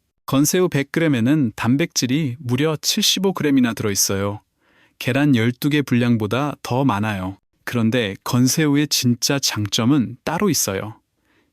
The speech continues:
키토산이라는 성분이 들어있어서 콜레스테롤 수치를 낮춰주고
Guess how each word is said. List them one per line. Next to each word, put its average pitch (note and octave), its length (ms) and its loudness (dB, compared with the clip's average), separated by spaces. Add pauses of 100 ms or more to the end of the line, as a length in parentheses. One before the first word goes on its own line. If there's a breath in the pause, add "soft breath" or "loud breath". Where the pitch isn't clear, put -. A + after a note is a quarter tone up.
(140 soft breath)
키토산이라는 G3 760 0
성분이 E3 420 2
들어있어서 A#2+ 680 0 (320 loud breath)
콜레스테롤 A3 640 0
수치를 E3 460 -2
낮춰주고 B2 760 -2